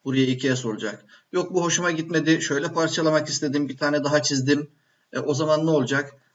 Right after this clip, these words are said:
Buralar S, S, şu şekil S, S. Yani soru bize nasıl bir şekil veriyorsa onu bunlardan birine benzetip soruları çözebiliyorum diyeceğiz.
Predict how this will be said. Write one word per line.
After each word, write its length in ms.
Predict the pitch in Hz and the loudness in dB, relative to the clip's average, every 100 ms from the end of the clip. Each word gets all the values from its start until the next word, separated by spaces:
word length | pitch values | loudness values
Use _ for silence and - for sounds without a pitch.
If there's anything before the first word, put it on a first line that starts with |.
| _ | _
Buralar 520 | 151 147 139 135 131 - _ _ - | 2 2 4 0 -2 -14 _ _ 2
S, 520 | 147 143 139 - - - _ | 4 6 2 -2 -4 -16 _
S, 560 | 147 139 139 - - - - _ _ _ _ _ _ _ _ | -2 0 2 0 0 -6 -14 _ _ _ _ _ _ _ _
şu 160 | - 131 | -12 -6
şekil 600 | 135 135 131 - 139 135 | -4 -4 -6 -2 -2 0
S, 440 | - - - 127 | -4 -8 -6 -4
S. 140 | 127 185 | 0 0
Yani 340 | 143 135 160 - - _ _ | 2 0 -4 -12 -20 _ _
soru 580 | - - 196 196 196 175 | -12 4 4 6 2 -2
bize 300 | 175 190 175 | 2 2 4
nasıl 380 | 175 175 185 170 | 0 2 0 0
bir 100 | 156 | 0
şekil 380 | 165 151 165 | 0 0 2
veriyorsa 720 | 147 151 165 143 127 135 - - | 4 6 6 4 2 -2 -2 -2
onu 440 | 175 147 151 - - _ _ _ | 0 2 0 -2 -16 _ _ _
bunlardan 720 | - 147 214 190 170 147 156 | -14 -4 -2 0 2 2 2
birine 280 | 151 151 147 | 2 2 2
benzetip 400 | 147 131 131 131 | 2 2 0 -2
soruları 640 | - 135 120 127 151 147 _ | -2 0 2 0 -2 -6 _
çözebiliyorum 840 | - 127 131 123 123 117 135 - _ _ | -2 2 2 2 2 0 -2 -8 _ _
diyeceğiz. 480 | 131 110 98 - - | -6 -4 -6 -8 -16